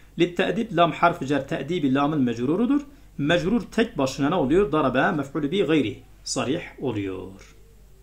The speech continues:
Ve mef'ulü lehu diyebiliriz yani. Şimdi burada darbın sebebi ne oluyor? Sanki hani misalden anlaşılan te'dip oluyor. Yani neden darp yapmış? Edep alsın diye. Esasen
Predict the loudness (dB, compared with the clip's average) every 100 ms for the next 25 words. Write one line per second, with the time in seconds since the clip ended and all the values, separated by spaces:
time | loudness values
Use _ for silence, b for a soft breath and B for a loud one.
0 | -20 -20 -20 -20 -20 -20 -20 -20 -20 -20
1 | -20 -20 b b b -12 -2 4 6 4
2 | 2 0 2 2 2 0 -2 -4 -6 -10
3 | -10 -10 -10 -12 -14 -18 -20 -20 -20 -20
4 | -20 -20 -20 -20 -20 -20 -20 -20 -20 -20
5 | -20 -20 b b b b b b b -12
6 | -4 -2 -2 -2 -2 0 0 0 0 0
7 | 0 0 0 2 0 0 -2 -2 -6 -8
8 | -4 -4 -2 -4 -6 -4 -4 -4 -4 -4
9 | -6 -4 -2 0 -2 -4 -4 -4 -6 -8
10 | -10 -16 -20 -10 -4 0 0 0 -2 -2
11 | -2 -4 -6 -2 -2 -4 -8 -4 0 0
12 | 0 -2 -4 -6 -8 -10 -14 -20 -18 -16
13 | b b b b -4 0 2 2 0 -2